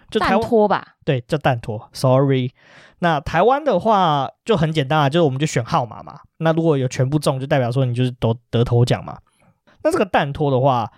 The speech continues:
Speaker 1: 它其实就是说你从这个自选的任何的，就是比如说它的奖号是一号到十号嘛，那从这个一号到十号中选出一个到五个不同的号码做蛋，那加上其他号码叫做角。这个的话，其实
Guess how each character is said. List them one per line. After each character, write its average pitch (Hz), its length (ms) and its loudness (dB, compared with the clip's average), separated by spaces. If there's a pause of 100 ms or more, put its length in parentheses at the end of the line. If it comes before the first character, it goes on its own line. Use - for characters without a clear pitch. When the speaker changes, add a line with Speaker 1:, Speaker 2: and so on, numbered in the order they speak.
(300)
Speaker 1:
它 214 160 -2
其 175 140 -4
实 156 60 0
就 180 80 2
是 185 120 0
说 170 180 2
你 139 100 -6
从 139 220 -2
这 175 80 0
个 147 140 2
自 165 240 0
选 131 120 0
的 123 120 -4
任 160 180 0
何 131 160 2
的， 123 100 0
就 147 80 -2
是 160 140 4
比 143 140 0
如 131 80 4
说 151 180 2
它 151 160 2
的 131 320 2
奖 120 240 -6
号 156 160 2
是 151 140 -8
一 147 160 -2
号 147 160 0
到 143 100 0
十 120 180 -6
号 123 200 0
嘛， - 120 -14 (340)
那 175 100 2
从 135 200 -2
这 165 100 0
个 151 100 2
一 156 160 0
号 151 200 2
到 151 120 4
十 135 180 -2
号 147 140 2
中 143 180 0
选 127 180 -2
出 151 200 0
一 135 80 -2
个 135 100 0
到 143 160 2
五 117 100 0
个 113 140 -2
不 147 140 -2
同 123 160 -2
的 120 80 -2
号 156 160 0
码 110 120 -6
做 143 160 -2
蛋， 123 280 -4 (420)
那 185 140 -2
加 165 260 0
上 165 180 -2
其 - 140 -8
他 143 160 2
号 139 160 0
码 113 160 -8 (140)
叫 147 100 0
做 147 140 2
角。 104 320 -8 (840)
这 277 140 -2
个 208 120 2
的 151 120 -2
话， 160 240 0
其 175 200 -8
实 165 440 -2